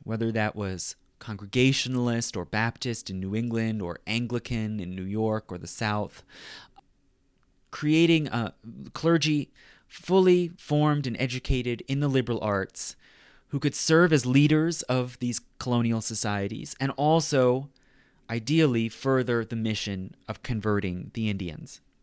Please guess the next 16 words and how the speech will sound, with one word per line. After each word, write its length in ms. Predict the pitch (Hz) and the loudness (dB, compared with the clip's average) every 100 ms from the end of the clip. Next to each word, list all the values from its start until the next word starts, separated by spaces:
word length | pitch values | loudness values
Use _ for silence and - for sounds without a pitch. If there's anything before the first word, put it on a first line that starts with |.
| _ _ _ _ | _ _ _ _
Okay, 200 | - - - - - - - | -14 -14 -14 -20 -20 -20 -6
and 500 | 120 123 120 117 - - | -2 0 0 -2 -8 -2
all 260 | 143 175 | 2 4
of 120 | 165 | 2
these 220 | 143 135 - | 2 0 0
colonial 460 | - 135 127 127 | -2 0 0 0
colleges, 760 | 117 - 127 127 123 92 - - | -4 -4 -2 -2 -2 -4 -6 -8
that, 180 | 107 - | -8 -6
especially 520 | - 143 139 131 120 | -2 -2 0 0 0
the 140 | 110 127 | 0 0
earliest 420 | 139 135 131 - | 2 2 0 -2
ones 440 | 117 107 110 - | -2 -2 -4 -8
from 180 | - 107 | -8 -6
the 60 | 101 | -4
sixteen 420 | 123 - - 107 | -4 -6 -4 -4
hundreds, 540 | 113 127 147 165 - | -4 -2 -4 -6 -10